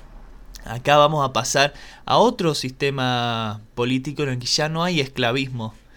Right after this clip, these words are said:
sino, sino siervos, que es el sistema feudal. El sistema político que caracterizó a la Edad Media desde el siglo décimo fue el feudalismo.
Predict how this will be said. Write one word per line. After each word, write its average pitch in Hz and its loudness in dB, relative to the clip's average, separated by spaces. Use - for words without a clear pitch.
sino, 139 -6
sino 139 -2
siervos, 104 0
que - -8
es - -6
el 202 -2
sistema 131 -4
feudal. 92 -6
El 143 -2
sistema 226 2
político 113 -2
que 110 -8
caracterizó 110 0
a 101 -4
la 101 -2
Edad 120 0
Media 120 -2
desde 117 -4
el 110 -4
siglo 135 0
décimo 135 -2
fue 147 0
el 143 -2
feudalismo. 139 0